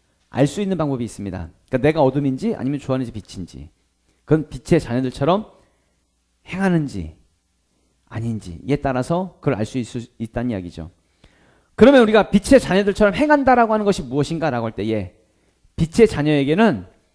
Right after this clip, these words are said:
빛의 열매가 있다는 것입니다. 근데 그 빛의 열매는 무엇이냐면 구 절 말씀을 보면 "빛의 열매는 모든 착함과 의로움과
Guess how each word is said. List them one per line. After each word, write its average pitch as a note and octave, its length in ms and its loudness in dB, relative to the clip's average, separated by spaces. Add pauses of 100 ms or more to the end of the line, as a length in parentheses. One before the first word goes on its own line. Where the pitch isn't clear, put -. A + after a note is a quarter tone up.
(300)
빛의 G3 640 -2 (140)
열매가 C3+ 380 2
있다는 A2+ 300 -6
것입니다. E2+ 420 -14 (680)
근데 A#3+ 180 0
그 E4 100 2
빛의 C4 340 4
열매는 G#3 300 4
무엇이냐면 D3+ 440 -2
구 - 140 -8
절 F3+ 140 6
말씀을 D3+ 280 -2
보면 B2 400 -2 (1800)
"빛의 - 300 6
열매는 A#3 580 6
모든 D3 300 -2
착함과 A#3+ 840 0 (300)
의로움과 E3 800 2